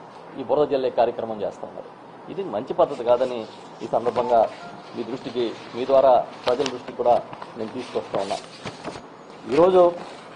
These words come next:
ఈ సున్నా వడ్డీకి పంట రుణాల కార్యక్రమంలో తీసుకున్నప్పుడు,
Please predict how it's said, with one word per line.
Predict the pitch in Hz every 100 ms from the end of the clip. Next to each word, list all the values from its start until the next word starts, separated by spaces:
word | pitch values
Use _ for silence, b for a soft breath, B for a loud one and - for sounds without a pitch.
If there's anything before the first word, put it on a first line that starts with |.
| - - - - 131
ఈ |
సున్నా | 127 143 170
వడ్డీకి | 170 170 170 165 160 160 - - -
పంట | 139 156
రుణాల | 151 156 156
కార్యక్రమంలో | 147 135 147 147 143 139 135 - - - - - - - - -
తీసుకున్నప్పుడు, | 147 160 147 156